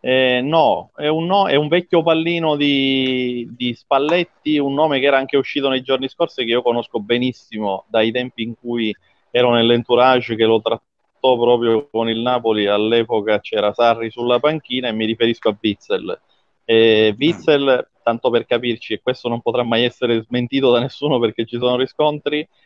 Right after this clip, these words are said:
era ad un passo dal Napoli, ma fu bocciato da Maurizio Sarri, il quale stoppò quella operazione quando era già addirittura d'arrivo, dicendo che non lo avrebbe fatto giocare neanche nel giardino di casa sua. E qui mi fermo.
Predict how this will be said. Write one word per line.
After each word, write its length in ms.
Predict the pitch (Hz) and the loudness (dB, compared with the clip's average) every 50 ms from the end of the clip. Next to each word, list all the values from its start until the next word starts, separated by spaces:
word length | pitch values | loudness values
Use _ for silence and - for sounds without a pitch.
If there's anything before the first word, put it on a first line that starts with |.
| _ _ | _ _
era 440 | - 135 143 139 131 127 120 - - | -2 0 2 4 4 4 2 2 0
ad 180 | - 131 123 135 | 0 0 0 0
un 180 | 139 135 135 - | 0 -4 -4 -4
passo 400 | - 170 170 - - - - 139 | -2 -2 -2 -2 -4 -6 -6 -4
dal 160 | 131 135 147 165 | -2 0 0 0
Napoli, 560 | 156 147 127 120 113 117 117 117 127 131 120 | 0 -2 -2 -2 0 0 -2 -2 -2 -2 -4
ma 160 | 113 113 117 | -2 -4 -4
fu 220 | - - 139 127 | -4 -4 -6 -6
bocciato 880 | 113 113 127 123 117 - - - 151 156 156 160 151 151 156 156 147 - | -2 0 0 0 0 -2 -2 0 2 2 2 2 0 -2 -2 -4 -4 -4
da 100 | - 117 | -6 -6
Maurizio 680 | 107 107 110 110 127 143 156 147 _ - - 135 135 - - _ | -4 -4 -4 -4 -4 -4 -6 -8 _ -14 -10 -8 -8 -8 -8 _
Sarri, 520 | - 139 151 196 208 - - 92 82 - _ _ _ _ _ _ - | 0 2 2 2 2 0 -8 -12 -12 -12 _ _ _ _ _ _ -10
il 120 | 113 113 - | -10 -10 -6
quale 320 | - 139 139 135 120 110 | -2 0 0 0 0 -2
stoppò 540 | 107 - - 127 120 - - 151 147 135 120 | -4 -4 -2 -2 -2 -2 0 2 2 2 2
quella 380 | 110 123 131 135 127 117 110 104 | 2 0 -2 0 0 0 2 2
operazione 720 | 110 113 120 131 131 135 131 _ - 170 170 165 151 131 | 2 2 0 0 0 -2 -2 _ -4 -4 -2 -2 -2 -4
quando 260 | 117 117 113 113 120 | -2 -4 -4 -2 -2
era 240 | 135 139 131 117 110 | -2 -2 -2 -2 -4
già 260 | 120 - 147 160 - - | -4 -2 -4 -4 -4 -4
addirittura 680 | - 120 113 110 117 113 113 - _ - 151 143 120 | -10 -10 -8 -6 -6 -6 -6 -6 _ -4 -2 0 0
d'arrivo, 540 | 107 117 120 123 143 160 170 160 156 151 - _ | 0 0 -2 -4 -4 -6 -6 -4 -4 -6 -6 _
dicendo 540 | 117 113 - 147 147 156 147 139 131 123 _ | -10 -6 -4 -4 -4 -4 -4 -4 -6 -6 _
che 280 | - 127 123 - - _ _ _ _ _ _ | -2 -2 -2 -2 -4 _ _ _ _ _ _
non 140 | - 120 123 | -4 -2 2
lo 100 | 127 131 | 2 2
avrebbe 540 | 135 143 156 165 151 139 120 - 104 104 - | 2 4 2 2 2 2 0 -2 -2 -2 0
fatto 380 | - 143 143 - - 120 117 117 | -2 -2 -2 -2 -4 -6 -6 -4
giocare 500 | 117 127 127 156 165 175 165 165 147 123 | -4 -4 -2 0 0 0 -2 -4 -6 -6
neanche 360 | 120 120 135 151 147 - 135 120 | -6 -6 -6 -4 -4 -4 -4 -4
nel 160 | 120 117 113 | -4 -4 -6
giardino 400 | 120 123 120 120 - 147 143 131 | -4 -4 -4 -4 -4 -8 -6 -4
di 140 | 120 113 107 | -4 -2 0
casa 260 | 107 104 - 101 92 | 0 0 0 -4 -10
sua. 380 | - - 101 98 101 - - _ | -10 -8 -8 -4 -4 -4 -6 _
E 160 | - - - | -10 -10 -6
qui 140 | - 135 127 | -4 -4 -4
mi 120 | 117 104 | -4 -4
fermo. 420 | - - - 50 - _ _ _ | -6 -4 -4 -4 -6 _ _ _